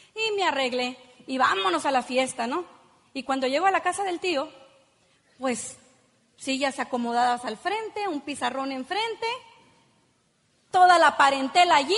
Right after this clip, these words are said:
nomás faltaba yo, a mí no me habían dicho. Y dije, "Bueno",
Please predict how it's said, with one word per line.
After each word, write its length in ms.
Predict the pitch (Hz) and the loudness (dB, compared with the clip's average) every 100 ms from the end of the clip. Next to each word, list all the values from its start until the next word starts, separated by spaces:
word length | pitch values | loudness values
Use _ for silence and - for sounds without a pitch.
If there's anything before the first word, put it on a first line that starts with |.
| 508 | 2
nomás 240 | 370 415 | 4 4
faltaba 380 | 427 415 427 427 | 4 4 4 4
yo, 160 | 370 427 622 - - | 4 2 2 0 -6
a 80 | 349 | -4
mí 80 | 440 | -2
no 80 | 440 | -2
me 80 | 440 | 0
habían 200 | 440 403 | 0 0
dicho. 260 | 480 508 554 539 - - - - _ - - - - _ _ _ _ _ _ - | 0 0 -2 -4 -14 -20 -20 -20 _ -20 -20 -20 -20 _ _ _ _ _ _ -2
Y 300 | 392 403 415 | 0 2 0
dije, 160 | 349 | 0
"Bueno", 420 | 392 440 539 587 | 0 0 0 -4